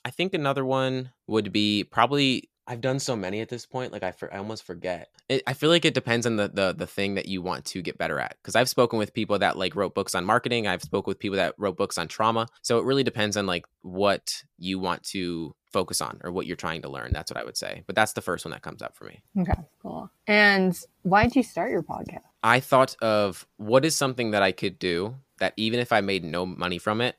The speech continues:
Speaker 1: I would still gain something from it. So the podcast, I started it off recording in my car for about a hundred and five episodes, literally. And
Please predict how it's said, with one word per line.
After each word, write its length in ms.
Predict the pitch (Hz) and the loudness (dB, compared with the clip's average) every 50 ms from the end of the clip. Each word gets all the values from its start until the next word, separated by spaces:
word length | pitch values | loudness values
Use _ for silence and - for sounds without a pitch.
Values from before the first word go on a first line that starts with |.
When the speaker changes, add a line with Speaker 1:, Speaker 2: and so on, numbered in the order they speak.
| - | -6
Speaker 1:
I 80 | 90 90 | -4 -4
would 120 | 90 85 | -4 -4
still 240 | - - - 95 92 | -6 -4 -4 -4 -4
gain 300 | 85 76 82 76 76 80 | -4 -6 -8 -8 -8 -8
something 340 | 76 - 76 73 71 - - | -8 -8 -10 -10 -12 -16 -14
from 180 | - 65 57 53 | -12 -12 -12 -12
it. 100 | - _ _ _ | -14 _ _ _
So 140 | - - 110 | -6 -4 -4
the 80 | 107 | -2
podcast, 580 | - - 139 147 147 - 104 87 87 95 - - - | 4 6 6 6 6 6 4 4 4 2 0 0 2
I 80 | 107 104 | 2 2
started 400 | 95 - - 131 139 143 139 127 | 2 4 6 6 6 6 6 6
it 80 | 113 | 8
off 320 | 117 113 104 90 - - - _ _ - | 8 8 8 6 4 -2 -20 _ _ -10
recording 440 | - 101 95 - - 113 107 104 101 | -8 -8 -6 -2 0 0 0 0 0
in 60 | 95 | 0
my 120 | 90 82 | -2 -2
car 520 | 82 - - 98 85 80 82 92 110 110 _ _ _ | -2 0 2 2 2 2 0 -4 -6 -12 _ _ _
for 100 | - 92 | -4 -2
about 140 | 90 87 87 | 0 0 0
a 40 | 87 | -2
hundred 560 | - - 104 101 92 98 92 90 80 76 - _ _ _ - | -2 -4 -6 -4 -2 -2 -2 -2 -2 -6 -14 _ _ _ -8
and 320 | 87 87 90 82 80 73 _ | -8 -6 -6 -8 -10 -16 _
five 320 | - - 90 87 87 87 | -6 0 2 2 2 2
episodes, 640 | 82 80 - 90 - - 80 80 95 - - - - _ _ - | 0 -4 -4 -4 -4 -4 -4 -4 -6 -6 -8 -10 -10 _ _ -4
literally. 480 | 98 104 92 90 82 76 85 98 113 _ _ - 107 | -2 -2 0 0 -2 -4 -6 -8 -10 _ _ -2 2
And 560 | 110 107 107 104 101 98 98 95 90 87 | 4 4 4 4 2 2 0 -2 -4 -6